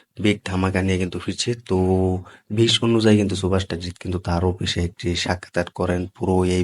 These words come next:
বিপ্লবী মুভির কিন্তু পুরো টিম এবং সুভাষ জিতের পুরো টিম কিন্তু সেখানে উপ-, উপস্থিত থাকে। তো সেখানে কিন্তু সুভাষ জিতের অফিসে কিন্তু একটাও ক্লিয়ার ভাবে বুঝিয়ে দেওয়া হয়েছে যে সুভাষ জিত এই মুভিটার জন্য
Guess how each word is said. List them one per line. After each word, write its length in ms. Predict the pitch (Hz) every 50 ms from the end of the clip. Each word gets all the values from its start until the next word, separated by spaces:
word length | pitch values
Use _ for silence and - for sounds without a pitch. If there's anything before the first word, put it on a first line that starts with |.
| 87
বিপ্লবী 360 | 92 92 92 - 101 90 98 92 90
মুভির 220 | 90 87 85 90 85
কিন্তু 140 | 90 87 - 87 -
পুরো 160 | 98 95 92 90 -
টিম 180 | - 95 92 90 90 87
এবং 140 | 87 87 85 85 - - - - - _ _ _ -
সুভাষ 300 | - - 95 95 95 92 98 - 92 85 85
জিতের 280 | - 85 82 95 92 90
পুরো 180 | - 92 92 92 90
টিম 160 | - 90 90 92 87
কিন্তু 200 | 90 87 - 95
সেখানে 320 | - - 92 92 90 87 87
উপ-, 200 | 85 87 95 _ - -
উপস্থিত 380 | 98 95 107 98 - - - 87 -
থাকে। 240 | - 95 92 - 117 120 - -
তো 60 | 110 101 98 98
সেখানে 240 | - 101 101 95 101
কিন্তু 180 | 98 95 - 95 -
সুভাষ 200 | - 98 98 - - - 95
জিতের 220 | 95 95 92 98 101 98
অফিসে 240 | 95 101 90 92 92 85
কিন্তু 220 | 90 90 92 - 92 95 92 95 - - _ _ _ _ _ _ _ -
একটাও 280 | 98 95 98 - 95 95 95
ক্লিয়ার 280 | - 101 98 98 98 95
ভাবে 180 | 95 95 95 92 92
বুঝিয়ে 280 | - 104 95 95 92 90 -
দেওয়া 160 | 92 92 92 90
হয়েছে 220 | 95 90 90 - - 104 104
যে 80 | 98
সুভাষ 280 | 92 - 101 95 98 95 95 - - -
জিত 180 | - 101 - - 104
এই 60 | 104 101
মুভিটার 360 | 98 95 92 98 92 95 95 98
জন্য 120 | 101 98